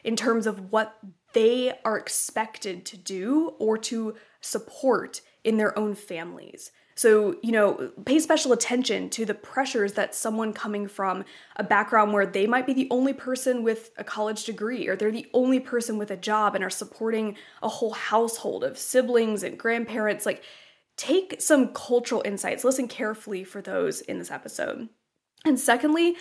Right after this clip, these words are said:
I want you to listen for the type of coaching tips that Chance gives us for people who do come from disadvantaged backgrounds and how we can help uplift them.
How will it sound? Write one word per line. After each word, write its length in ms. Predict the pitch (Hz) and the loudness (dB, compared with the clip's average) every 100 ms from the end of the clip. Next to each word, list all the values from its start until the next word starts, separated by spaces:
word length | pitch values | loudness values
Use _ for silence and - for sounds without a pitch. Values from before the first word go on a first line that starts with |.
| - - - | -14 -16 -2
I 20 | |
want 240 | 254 415 453 | 0 0 2
you 60 | |
to 100 | 415 | 2
listen 320 | 233 226 247 | 4 2 0
for 100 | 226 | -2
the 80 | 196 | -6
type 280 | - - 240 | -6 -6 -4
of 180 | 220 - | -4 -6
coaching 680 | - 214 214 311 330 349 339 - | -10 -10 -2 0 2 2 -2 -10
tips 360 | - 330 330 | -4 -4 -2
that 180 | - - | -4 -2
Chance 400 | - 247 247 254 | -4 -4 -8 -10
gives 260 | 202 220 233 | -6 -4 -2
us 180 | 254 - | -2 -4
for 120 | 220 | -10
people 400 | - 233 240 226 | -8 -4 -2 -2
who 160 | 220 180 - | -4 -8 -2
do 240 | 240 294 | 2 2
come 380 | - 190 127 - - _ | 0 -8 -8 -12 -16 _
from 220 | - 220 | 0 2
disadvantaged 640 | 202 208 220 220 190 180 - | 2 0 0 0 -2 -2 -6
backgrounds 540 | 160 170 - 147 135 | -10 -10 -10 -10 -8
and 100 | 185 | -10
how 220 | - 190 196 | -8 -2 -2
we 80 | |
can 160 | 196 208 | -2 -4
help 280 | 190 170 - | -4 -4 -4
uplift 440 | 180 165 180 - | -4 -4 -4 -4
them. 380 | - 107 131 | -6 -6 -8